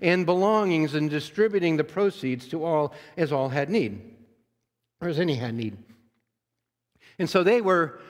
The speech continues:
um, they had all their things in common. The fact that the life that they were now living,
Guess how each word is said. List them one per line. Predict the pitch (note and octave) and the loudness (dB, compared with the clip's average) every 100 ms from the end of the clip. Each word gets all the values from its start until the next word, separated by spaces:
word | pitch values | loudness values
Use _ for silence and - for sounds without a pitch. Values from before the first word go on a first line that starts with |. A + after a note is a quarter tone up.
| - | -10
um, | C#3+ C#3+ C3+ B2 A#2+ - - _ _ _ _ _ _ - _ _ _ _ _ _ | -2 0 0 -4 -8 -14 -20 _ _ _ _ _ _ -20 _ _ _ _ _ _
they | D3 D#3 E3 | -8 0 0
had | - G3 B3+ G3+ F3 D#3+ - | 0 0 2 4 2 -4 -8
all | - A3 C4+ B3+ | -2 2 2 2
their | F#3+ D#3+ C#3 | 2 2 2
things | - C3+ B2+ A#2 | 0 0 0 -2
in | C3+ | -4
common. | C3 A#3+ G3 E3+ - - | 0 0 2 0 -4 -6
The | F#3 | -4
fact | F3 A#3 B3 A#3+ - | -2 0 2 0 0
that | G#3+ G#3+ | 0 2
the | G3+ | 0
life | F3+ E3+ G3 C4+ B3+ - | 0 0 2 2 0 -2
that | A3 A3 | -2 2
they | G#3+ | 2
were | G3+ F#3+ | 2 2
now | F3+ E3+ | 2 2
living, | E3+ B3+ F3+ A#2+ A#2 B2 | 2 0 0 -2 0 -2